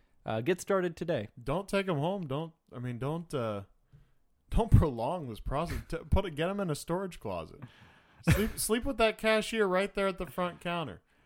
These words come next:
Speaker 2: You know, everybody will get uncomfortable and leave,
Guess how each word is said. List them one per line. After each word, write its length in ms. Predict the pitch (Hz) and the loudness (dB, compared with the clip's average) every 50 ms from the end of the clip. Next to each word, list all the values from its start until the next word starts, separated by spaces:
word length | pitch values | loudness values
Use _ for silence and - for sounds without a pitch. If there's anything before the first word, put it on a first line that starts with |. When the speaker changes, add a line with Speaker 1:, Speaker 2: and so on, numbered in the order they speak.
| _ _ _ _ _ | _ _ _ _ _
Speaker 2:
You 100 | - 143 143 | -6 -2 0
know, 80 | 139 135 | 2 0
everybody 360 | 139 151 165 175 190 180 180 | 0 0 0 2 2 2 2
will 60 | 170 | 0
get 200 | 151 139 156 165 | 0 0 2 2
uncomfortable 680 | 160 165 170 - - 175 156 165 160 - 170 156 160 151 | 2 0 0 0 2 0 0 0 -4 -6 -4 -2 -2 -2
and 100 | 139 127 127 | -2 -2 -2
leave, 400 | 131 139 143 160 175 185 - | -2 -2 -2 -2 -4 -6 -8